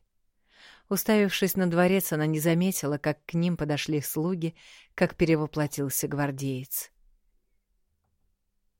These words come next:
«Представляю вашему вниманию ее высочество, леди Алита, родная сестра его величества короля Ариса, дочь лорда Гарольда и леди Лорены»,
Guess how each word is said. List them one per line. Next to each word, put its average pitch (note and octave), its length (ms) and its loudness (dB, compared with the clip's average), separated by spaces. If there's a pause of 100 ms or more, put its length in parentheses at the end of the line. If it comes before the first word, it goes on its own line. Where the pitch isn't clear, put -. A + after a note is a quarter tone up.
«Представляю G3 720 4
вашему G3+ 380 4
вниманию F3+ 800 2 (440)
ее F#3+ 240 6
высочество, G3+ 920 2 (180)
леди F3+ 460 8
Алита, D#3+ 500 2
родная D#3+ 380 4
сестра F3 500 2
его E3 240 6
величества D#3+ 680 0
короля D#3+ 400 2 (100)
Ариса, E3 580 -2 (600)
дочь G3 500 6
лорда F3+ 500 6
Гарольда D3 760 2 (300)
и A#3+ 140 6
леди F3+ 340 6
Лорены», D3 640 0